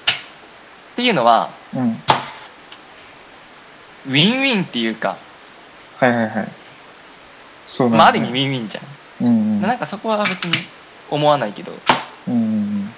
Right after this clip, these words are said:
Speaker 1: 駅前のブースに募金を入れようっていうのは、
Speaker 2: うん。
Speaker 1: わざわざ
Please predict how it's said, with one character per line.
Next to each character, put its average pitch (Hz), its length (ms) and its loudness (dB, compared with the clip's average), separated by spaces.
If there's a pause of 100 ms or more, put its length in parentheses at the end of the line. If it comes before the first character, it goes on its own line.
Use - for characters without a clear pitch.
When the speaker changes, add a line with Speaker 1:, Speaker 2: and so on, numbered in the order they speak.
Speaker 1:
駅 226 260 2
前 262 260 2
の 254 120 0
ブ 226 100 0
ー 247 120 2
ス - 160 -8 (340)
に 143 100 -6 (240)
募 135 200 -2
金 160 200 -2
を 151 120 -4
入 151 100 -2
れ 160 100 2
よ 156 160 2
う - 20 -2
っ - 20 -2
て - 160 -8
い - 20 -2
う 110 40 -4
の 107 120 -4
は、 104 240 -2 (360)
Speaker 2:
う - 60 -2
ん。 117 200 0
Speaker 1:
わ 220 120 2
ざ 220 120 6
わ 156 80 6
ざ 113 280 2